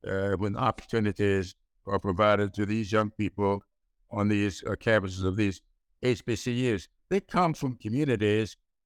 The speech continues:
uh, that in many instances, uh, have been intentionally underfunded when it comes to healthcare and education.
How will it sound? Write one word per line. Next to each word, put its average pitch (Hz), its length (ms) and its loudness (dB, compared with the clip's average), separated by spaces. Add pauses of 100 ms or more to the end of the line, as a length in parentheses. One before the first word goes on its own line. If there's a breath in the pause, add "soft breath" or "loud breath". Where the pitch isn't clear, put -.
(120)
uh, 104 400 2
that 107 300 4
in 110 220 -2
many 147 300 0
instances, 110 840 0 (360)
uh, 107 720 -2
have 107 200 -2
been 110 260 2 (340)
intentionally 113 920 0
underfunded 107 840 0 (440)
when 104 140 -2
it 92 120 -4
comes 110 360 0
to 101 340 2 (460)
healthcare 104 640 2
and 92 120 0
education. 110 760 -2